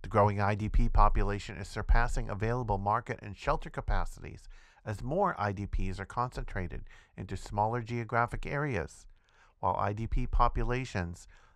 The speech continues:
may be geographically closer to the Rafah crossing. Accessing humanitarian assistance remains a challenge, especially for those not in public shelters. The current main source of food is assistance for about half the population,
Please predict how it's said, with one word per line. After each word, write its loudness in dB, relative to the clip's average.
may 0
be 0
geographically -2
closer -2
to -4
the 0
Rafah 2
crossing. 2
Accessing -4
humanitarian -6
assistance -8
remains -2
a -4
challenge, -4
especially -4
for -4
those -2
not 0
in -8
public 0
shelters. -4
The -14
current 2
main 0
source -2
of -2
food -2
is -6
assistance -8
for 0
about 2
half -2
the -8
population, -2